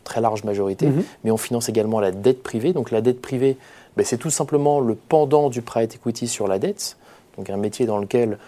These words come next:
Speaker 1: on apporte non pas des capitaux à une entreprise, mais on apporte une dette à une entreprise qui n'est pas cotée. Donc là où le private equity est le pendant non coté des actions, eh bien,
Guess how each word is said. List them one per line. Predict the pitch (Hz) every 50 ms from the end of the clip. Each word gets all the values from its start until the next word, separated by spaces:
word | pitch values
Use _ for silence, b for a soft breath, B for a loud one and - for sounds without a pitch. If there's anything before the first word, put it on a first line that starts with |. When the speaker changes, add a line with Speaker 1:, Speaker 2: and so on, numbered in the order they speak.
| B B B B _ -
Speaker 1:
on | 98 95 95
apporte | 98 95 - - 110 - - -
non | 104 107 107
pas | 107 - 117
des | 107 107 101
capitaux | - - 120 - - 131 120 - 135 127
à | 123
une | 120 113 110
entreprise, | 104 - - 113 - - 127 123 123 107 104 101 95
mais | 98 98
on | 98 98
apporte | 95 - - 113 - - -
une | 104 101 98
dette | 107 131 135 135 135 - - - - -
à | -
une | 113 110
entreprise | 110 104 - 113 - 127 120 117
qui | - - -
n'est | 104 104
pas | - - 98
cotée. | - 107 104 - 185 214 B B B B B B B B -
Donc | - - 131
là | 131 131
où | 135 131
le | 117 107
private | - - 117 110 110 -
equity | 113 117 - 117 - - 139 135 131 B B B B B B _
est | - -
le | - -
pendant | - 120 117 117 117 120
non | 120 117
coté | 117 123 113 127 123
des | 110 107 107
actions, | 107 - - - - 127 117 113 113 - - _ -
eh | 104
bien, | 95 101 101 95 - -